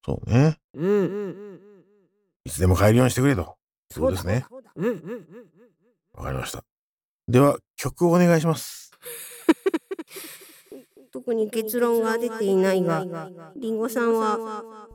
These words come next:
Speaker 2: 大丈夫かの？
Speaker 1: 大丈夫です。バンダイはだからガンプラの生産をちゃんとせえと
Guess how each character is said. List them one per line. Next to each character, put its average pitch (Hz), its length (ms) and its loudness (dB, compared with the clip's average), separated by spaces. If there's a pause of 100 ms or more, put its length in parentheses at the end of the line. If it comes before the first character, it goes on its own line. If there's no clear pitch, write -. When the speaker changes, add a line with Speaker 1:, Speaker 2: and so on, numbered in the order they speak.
(120)
Speaker 2:
大 226 140 -8
丈 226 140 -4
夫 175 120 -6
か 170 160 -2
の？ 190 220 0 (920)
Speaker 1:
大 - 60 -4
丈 147 140 6
夫 - 20 6
で 131 80 4
す。 98 80 4
バ 135 180 6
ン 156 80 0
ダ 135 120 4
イ 127 40 4
は 143 140 4
だ 131 80 2
か 117 100 -2
ら 90 220 0 (140)
ガ 110 160 0
ン 117 60 -2
プ 123 100 -4
ラ 127 80 2
の 120 100 2
生 123 160 0
産 120 400 4
を 156 180 2 (540)
ち - 60 -2
ゃ 147 80 4
ん - 20 0
と 117 100 -2
せ 101 140 0
え 101 80 2
と - 160 -16